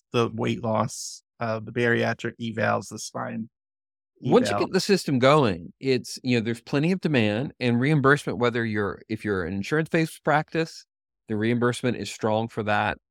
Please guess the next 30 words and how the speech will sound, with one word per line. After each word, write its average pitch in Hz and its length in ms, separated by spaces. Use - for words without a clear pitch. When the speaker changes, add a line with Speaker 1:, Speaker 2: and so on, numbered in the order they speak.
Speaker 2:
compared 101 440
to 92 420
a - 40
lot 107 160
of 98 80
other 110 200
services. 80 600
And 117 100
if 104 100
you're 135 120
a - 20
cash-based 143 560
practice, - 560
the, 104 280
the 107 180
going 113 300
fees 117 440
are 107 260
going 104 220
to 107 60
be 117 120
high 120 240
for - 160
that. - 260
So 98 300
it 131 160
is, 120 420
as 120 160
far 180 240
as, 151 220